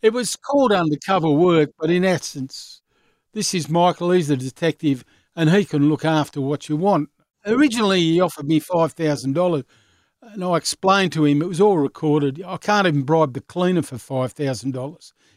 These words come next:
You wanna bribe a judge? You're gonna have to think big," you know. So we, the negotiations took place over a long period of time, and the guy involved wasn't too bad to deal with. He was, um,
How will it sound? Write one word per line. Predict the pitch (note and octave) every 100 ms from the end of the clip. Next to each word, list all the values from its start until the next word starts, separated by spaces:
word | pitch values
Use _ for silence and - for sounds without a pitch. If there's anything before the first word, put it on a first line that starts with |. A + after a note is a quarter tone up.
| -
You | E3
wanna | F3 C#3+
bribe | D#3 D#3 C#3
a |
judge? | A#2 D#3 G3 F#3+ - _ _ _
You're | E3
gonna | F3+ E3+
have | D#3+ -
to | D3+
think | D#3+ C#3 -
big," | C#3+ A2 -
you | C#3+
know. | D3 D3+ E3 D3 - _ _ _ _
So | _ - G3+ G3+ G3 G3 G3 F#3
we, | F#3+ F#3+ F#3+ F3+ _ _ _ _ _ _ _ _ _ _ G3
the | F#3
negotiations | E3+ D#3+ A3 B3 - F#3+ F3+ F3 - D3+ -
took | - D3+ _
place | D#3 D#3 D3 - - _ _ _ _
over | E3+ D#3+ D#3
a |
long | D3+ E3+ D3+
period | D#3+ C#3+ C3+
of | A#2+
time, | - D#3 D#3+ D3 _ _ _
and | A#3 G3+ G#3 F3+
the | G#3 D#3+
guy | G3+ B3+ C#4+
involved | A3+ F3 F3+ E3
wasn't | F3+ E3+ D#3+
too | - E3+
bad | D3 D#3+ D3+
to | C3
deal | A#2+ D3+ B2+
with. | A#2 B2+
He | D3+ D3+
was, | D3 B2 D#3+
um, | C#3+ C3+